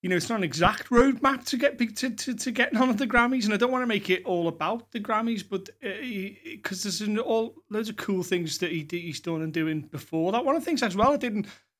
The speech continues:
I didn't get onto, uh, uh, which maybe I'd like to have d-, done, was something he's doing collaborative with another friend of mine called Holly, doing this, uh,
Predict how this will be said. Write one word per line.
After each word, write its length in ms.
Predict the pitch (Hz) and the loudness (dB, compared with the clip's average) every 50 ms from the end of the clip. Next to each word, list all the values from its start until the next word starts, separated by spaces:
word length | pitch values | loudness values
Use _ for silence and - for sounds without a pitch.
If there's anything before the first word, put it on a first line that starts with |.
| _ _ - | _ _ -4
I 40 | 196 | -4
didn't 180 | 190 196 220 | -2 -2 -2
get 180 | 196 208 190 190 | 2 4 4 6
onto, 460 | 185 185 185 180 - - 185 180 175 - - | 6 4 2 0 -2 -2 -2 -2 -4 -4 0
uh, 40 | 190 | 2
uh, 520 | 180 175 175 - - 180 170 165 165 160 156 | 2 2 2 -2 -2 0 0 0 0 -2 -2
which 360 | - 165 165 160 - - - | -2 -4 -6 -6 -6 -6 -2
maybe 240 | 175 165 156 170 165 | 0 0 2 2 0
I'd 80 | 156 | 0
like 200 | 156 156 170 180 - | 0 0 -2 -2 -2
to 120 | - 269 | -4 -4
have 160 | 269 - - - | -4 -4 -6 -8
d-, 140 | 392 466 - | -6 -6 -6
done, 180 | - - 247 226 | -2 -2 -2 0
was 240 | 185 170 151 - - | 0 0 -2 -2 -4
something 300 | - - - 196 196 175 | -6 -4 -2 -2 -2 -2
he's 180 | 160 180 170 | -2 -4 -4
doing 260 | - - 185 175 175 165 | 0 2 2 2 2 -2
collaborative 680 | - - 185 175 175 180 185 165 - - 175 156 143 | -8 -6 -2 -2 -2 -2 -2 -6 -2 -2 -4 -2 0
with 180 | 170 165 156 170 | -2 -2 -2 -2
another 380 | - - 170 165 170 185 208 | -4 -4 -4 -2 -2 -4 -6
friend 240 | - - - 226 233 | -8 -6 -6 -4 -2
of 60 | 226 | 0
mine 180 | 220 220 226 208 | 0 -2 -2 -2
called 320 | - - 190 180 170 170 | -4 -4 -2 -2 -2 -4
Holly, 400 | - - 170 165 185 220 262 226 | -4 -2 0 0 2 2 0 -2
doing 380 | 156 - 190 180 170 170 165 170 | -2 2 2 2 4 2 0 0
this, 320 | 175 175 - - - - | -2 -2 -4 -4 -6 -6
uh, 260 | - - 170 165 170 | -4 -4 -2 -2 -2